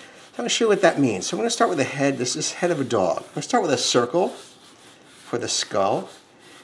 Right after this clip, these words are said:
And it's just a starting point. Sometimes I get people saying, "I can't draw a circle." That's okay. Draw an oval. Draw a blob. Just start. Okay, so here. And the top, we can kinda make a little bit of a straight line with the top. That kinda will even out.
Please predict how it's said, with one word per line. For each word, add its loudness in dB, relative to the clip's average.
And -8
it's -12
just 0
a -2
starting 4
point. -4
Sometimes -2
I 4
get 0
people -4
saying, -2
"I 4
can't 2
draw 4
a 4
circle." 0
That's 0
okay. 4
Draw 4
an 6
oval. 6
Draw 4
a 8
blob. 6
Just 0
start. 4
Okay, -6
so -6
here. -2
And 2
the 2
top, 2
we -4
can 0
kinda 0
make 0
a 0
little 0
bit -2
of -4
a -2
straight -2
line 0
with -4
the -10
top. -6
That -4
kinda 0
will -2
even -2
out. -4